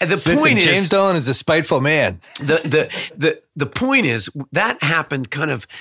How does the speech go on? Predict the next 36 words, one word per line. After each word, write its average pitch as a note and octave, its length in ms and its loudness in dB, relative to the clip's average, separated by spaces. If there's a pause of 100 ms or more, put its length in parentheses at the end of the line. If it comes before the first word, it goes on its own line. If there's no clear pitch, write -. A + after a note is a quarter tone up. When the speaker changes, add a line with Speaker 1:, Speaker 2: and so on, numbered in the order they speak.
(320)
Speaker 1:
around F#3+ 500 -2
the F#3 60 -4
same F3+ 420 -2
time, B2+ 500 -2
the A#2+ 100 -6
next, E3 300 -6
a - 60 -8
little F#3+ 260 -2
bit A3 180 -2
later C#3 260 0
than A#2+ 160 -4
that, G#2+ 280 -2 (600)
LeBron C3 680 -2
decided A#2 480 -2
to A2+ 60 -8
go G#2+ 220 -6
to G2+ 60 -6
Cleveland. F#2 480 -12 (800)
And A#2+ 440 -2 (640)
there F#3+ 140 -2
was F#3 180 -2
something A#3+ 680 -6 (200)
Speaker 2:
Oh, C3+ 100 4
Speaker 1:
about A2+ 160 -2
Speaker 2:
two D3+ 140 0
thousand B2+ 260 0
fourteen. G#2+ 460 -2 (240)
Speaker 1:
There A3+ 80 -8
was A3+ 120 -4
something - 400 -6
about C#4 320 -2
him D3 220 -6
going C3+ 240 -2
back B2+ 220 -4
to - 80 -14
Cleveland F#2+ 560 -8